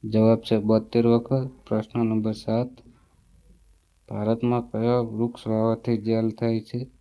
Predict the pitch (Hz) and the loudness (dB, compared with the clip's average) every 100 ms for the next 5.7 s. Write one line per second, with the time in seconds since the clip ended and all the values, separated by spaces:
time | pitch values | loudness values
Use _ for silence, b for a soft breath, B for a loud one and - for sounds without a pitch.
0 | _ _ _ _ _ _ _ _ _ _ | _ _ _ _ _ _ _ _ _ _
1 | _ _ - b b b b b b _ | _ _ -20 b b b b b b _
2 | _ _ _ _ _ 110 110 110 113 - | _ _ _ _ _ -10 -6 -6 -6 -6
3 | 110 113 113 110 117 139 - - - - | -6 -4 -2 0 -2 -4 -8 -20 -20 -20
4 | - - - - - - - - 107 113 | -20 -20 -20 -20 -20 -20 -16 -8 -6 -2
5 | 113 113 110 110 113 127 127 | 0 0 0 2 2 2 0